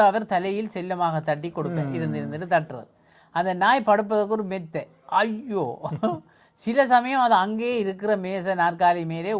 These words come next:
Speaker 1: கூட ஏறி விளையாடும். சோபாவிலும் ஏறி உட்கார்ந்துருக்கும். இவ்வளவு செல்லமாக வளர்ந்தது அந்த நாய். இது எல்லாம் அந்த கழுதை பார்த்து யோசிக்க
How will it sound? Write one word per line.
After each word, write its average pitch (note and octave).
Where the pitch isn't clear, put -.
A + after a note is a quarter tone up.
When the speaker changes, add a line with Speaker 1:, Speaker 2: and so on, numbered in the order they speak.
Speaker 1:
கூட G3
ஏறி G3+
விளையாடும். C#3
சோபாவிலும் A3
ஏறி G#3
உட்கார்ந்துருக்கும். D3
இவ்வளவு B3+
செல்லமாக F#3+
வளர்ந்தது D3+
அந்த D#3
நாய். A#2+
இது B3+
எல்லாம் C4+
அந்த A#3+
கழுதை A3
பார்த்து F#3+
யோசிக்க G#3